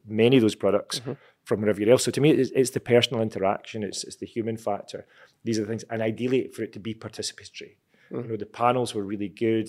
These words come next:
Speaker 1: I think if you can share knowledge and share expectation, it makes the whole industry stronger.
Speaker 2: Yes.
Speaker 1: Uh, we can let, al-, although even the customers are often in competition, where you're sharing, you're collaborating, and you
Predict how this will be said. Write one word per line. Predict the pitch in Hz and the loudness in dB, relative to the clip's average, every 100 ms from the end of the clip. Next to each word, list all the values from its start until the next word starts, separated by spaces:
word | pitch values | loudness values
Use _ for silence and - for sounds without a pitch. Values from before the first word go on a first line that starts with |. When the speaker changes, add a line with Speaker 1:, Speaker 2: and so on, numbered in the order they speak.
| - | -10
Speaker 1:
I | 98 | -16
think | - 110 | -12 -12
if | - | -14
you | 101 | -16
can | - 95 | -14 -12
share | - 107 101 | -6 -2 0
knowledge | 104 101 107 104 | 2 2 2 -2
and | 92 | -12
share | - 101 | -6 -6
expectation, | - 95 95 104 - 98 - - _ - | -6 -10 -6 -6 -6 -8 -12 -20 _ -6
it | 101 | -4
makes | 110 - | -4 -4
the | |
whole | 107 117 | 0 0
industry | 110 95 107 | 0 -4 -6
stronger. | - 113 123 175 214 - - | 2 4 6 4 0 -2 2
Speaker 2:
Yes. | 120 120 - - | 4 4 0 -4
Speaker 1:
Uh, | 117 113 | -2 -2
we | |
can | 123 123 | -2 2
let, | 139 - | 2 4
al-, | 143 135 | 2 4
although | 139 151 196 156 | 8 12 12 12
even | 156 139 131 | 6 4 6
the | 120 | 4
customers | - 160 - 202 156 123 | 4 2 2 2 2 2
are | - 113 | 2 2
often | 117 117 | 2 0
in | 104 | -4
competition, | 117 101 117 143 117 107 - - - - | -4 -2 0 0 -2 -6 -10 -20 -20 2
where | 127 | 8
you're | 147 110 | 10 8
sharing, | - 147 131 95 107 - | 6 6 8 6 0 -4
you're | 113 | -4
collaborating, | - 110 113 117 110 110 120 107 | 0 4 6 6 2 2 -4 -4
and | 107 | -2
you | 110 110 | -2 -2